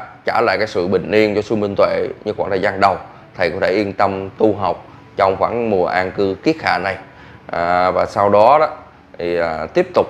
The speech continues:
tạo điều kiện cho thầy quay trở lại. Ừ, cũng mong, à, các cấp chính quyền, cơ quan chức năng lại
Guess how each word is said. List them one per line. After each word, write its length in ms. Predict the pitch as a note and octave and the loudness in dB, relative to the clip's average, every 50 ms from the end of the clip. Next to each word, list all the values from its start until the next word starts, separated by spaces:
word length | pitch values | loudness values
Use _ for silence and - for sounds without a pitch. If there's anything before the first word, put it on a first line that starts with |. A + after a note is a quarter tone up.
| - - | 0 -2
tạo 180 | - F2 G2 | 0 2 2
điều 140 | G2 F2 F2 | 2 0 0
kiện 380 | - - G2+ F2 E2+ E2+ F2 F2 | -2 0 -2 -2 -2 -2 -4 -4
cho 80 | G#2+ | -4
thầy 180 | G2+ G2+ F2+ E2+ | -2 0 0 0
quay 280 | E2 F2 G#2 G#2 G2+ | 2 2 2 2 2
trở 120 | F#2 F#2+ F#2+ | 2 2 2
lại. 340 | A2+ G#2+ F2 F2+ F2+ E2+ D#2 - - - - - - - - - | 4 2 2 0 -2 -6 -10 -10 -16 -20 -20 -20 -20 -20 -12 -10
Ừ, 60 | G#2 A2 A#2+ B2+ A#2+ A#2 | -8 -6 -6 -6 -6 -4
cũng 260 | - G2+ A2 A#2+ B2 | -4 -4 -4 -2 2
mong, 320 | B2+ A#2 A2+ A2+ A2 G#2+ G#2+ | 4 4 4 4 2 -2 -2
à, 180 | G#2 G#2 G#2 | -2 -2 -2
các 120 | G#2 G#2+ A#2+ | -2 -2 -2
cấp 180 | - D3+ D3 - | -2 -2 -4 -2
chính 180 | D3+ C#3+ C#3 B2 | -2 -2 0 2
quyền, 300 | A2+ G#2 G2 F2 E2+ D#2+ - - | 4 4 4 2 0 -6 -10 -6
cơ 80 | - G2+ | -2 0
quan 160 | G2 G2 G2 | 0 0 0
chức 120 | - - | -2 -2
năng 180 | A#2 B2 A2+ G2+ - - - - - - - - - - | 0 0 -2 -2 -4 -10 -18 -20 -20 -20 -20 -18 -10 -4
lại 180 | F#2 F2+ F2+ | -2 0 0